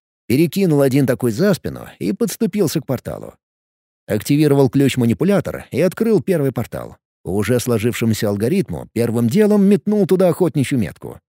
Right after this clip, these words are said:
Отследил ее на карте и задумался. Радоваться или расстраиваться? Серая зона с обратной стороны мерзлоты.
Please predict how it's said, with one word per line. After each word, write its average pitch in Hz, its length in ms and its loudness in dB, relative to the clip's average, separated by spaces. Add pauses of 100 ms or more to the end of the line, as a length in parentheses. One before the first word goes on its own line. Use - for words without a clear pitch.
(100)
Отследил 117 560 -2
ее 101 120 0
на 113 120 0
карте 214 420 0
и 196 240 -4
задумался. 101 800 -6 (340)
Радоваться 104 600 -2
или 85 280 -4
расстраиваться? 170 920 -4 (340)
Серая 156 520 2
зона 120 540 0
с - 120 -8
обратной 190 500 2
стороны 175 400 0
мерзлоты. 135 640 -4